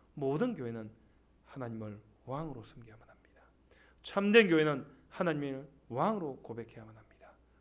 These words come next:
그 왕이 주님의 교회를 닫습니다. 그때 그 교회는 평안합니다. 그때 그 교회는 즐겁습니다. 또한 그 교회는 그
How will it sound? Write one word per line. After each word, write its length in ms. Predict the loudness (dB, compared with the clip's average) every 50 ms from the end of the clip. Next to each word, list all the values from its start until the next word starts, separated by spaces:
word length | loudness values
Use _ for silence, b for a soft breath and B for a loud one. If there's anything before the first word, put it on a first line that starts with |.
| _ _ _
그 180 | -10 -8 -6
왕이 380 | -6 -6 -6 -6 -8 -10 -12 -12 -14 -20 -20 _ _ _ _ -18
주님의 460 | -10 -8 -8 -6 -6 -8 -10 -12 -16 -20 -20 _ _ _ _ _ _ -18
교회를 340 | -16 -12 -12 -10 -10 -12
닫습니다. 540 | -14 -14 -18 -20 -20 -20 -20 -20 -20 -20 -20 -20 _ _ _ _ _ _ _ _ _
그때 340 | -4 -4 -4 -2 -2 -6 -6
그 200 | -6 -8 -10 -8
교회는 280 | -8 -10 -12 -12 -14 -16 -18
평안합니다. 600 | -18 -18 -18 -18 -18 -20 -20 -20 -20 _ _ -20 -20 -20 _ _ _ _ _ _ _ _ _ _ _ _ _
그때 400 | 2 2 4 4 2 2 2 2
그 180 | 0 -4 -4
교회는 320 | -2 -6 -8 -8 -10 -12 -16 -20 -20 _
즐겁습니다. 720 | -14 -12 -12 -12 -12 -16 -20 -20 -20 _ _ _ -20 -20 -20 -20 _ _ _ _ _ _ _ _ _ _ _ _
또한 220 | -4 -2 -2 -2 0
그 140 | -2 -4 -2
교회는 360 | -2 -6 -6 -6 -8 -10 -12 -14 -20 -20 _ _ _ _ _ _
그 520 | -4 2 4 4 4 4 -2 -6 -12 -18